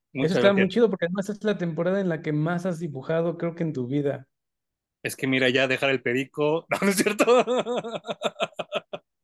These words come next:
Speaker 1: No es cierto, nunca he hecho perico en mi vida.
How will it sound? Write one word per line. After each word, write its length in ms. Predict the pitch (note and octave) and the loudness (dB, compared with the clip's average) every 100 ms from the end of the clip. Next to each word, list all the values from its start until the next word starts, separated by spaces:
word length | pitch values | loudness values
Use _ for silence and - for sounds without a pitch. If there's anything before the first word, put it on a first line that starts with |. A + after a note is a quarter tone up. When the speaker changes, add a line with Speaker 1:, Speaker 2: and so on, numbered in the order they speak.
| _ _ _ _ _ C#3 - - | _ _ _ _ _ -16 -16 -10
Speaker 1:
No 120 | D3+ D#3 | -2 0
es 140 | D#3 | 0
cierto, 380 | D#3 D3+ C#3+ D#3 | 0 0 2 0
nunca 240 | D#3+ D#3+ | 0 -2
he 20 | D#3 | -4
hecho 200 | D3+ C#3 | -4 -4
perico 260 | C3+ C3 | -6 -6
en 80 | C3 | -8
mi 60 | B2+ A#2+ | -8 -8
vida. 100 | A#2+ | -8